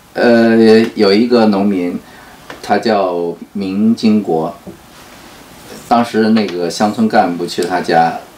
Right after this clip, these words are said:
呃，呃，媒体上报道说，说是去做工作，实际上我们有过这个经历的人都知道，那是去拆房子、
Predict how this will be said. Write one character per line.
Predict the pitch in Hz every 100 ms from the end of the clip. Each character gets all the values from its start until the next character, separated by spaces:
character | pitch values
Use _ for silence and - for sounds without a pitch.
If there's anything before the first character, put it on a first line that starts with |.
| - - -
呃， | 90 87 85 85 - - -
呃， | 92
媒 | 90 92 98 -
体 | - 90
上 | 92 -
报 | 123 -
道 | -
说， | - 92 85
说 | 82 - 87
是 | 87
去 | 80 -
做 | - 87 80
工 | 87 95
作， | 110
实 | - -
际 | 107
上 | 117 110 98
我 | 82
们 | 92 98
有 | 95 85
过 | 90 90
这 | 98
个 | 92
经 | - 95
历 | 95
的 |
人 | 87 85
都 | 98
知 | 90 95
道， | 90 78 - - - -
那 | 113 101
是 | 98 85 - -
去 | - - -
拆 | - -
房 | - - 78
子、 | 80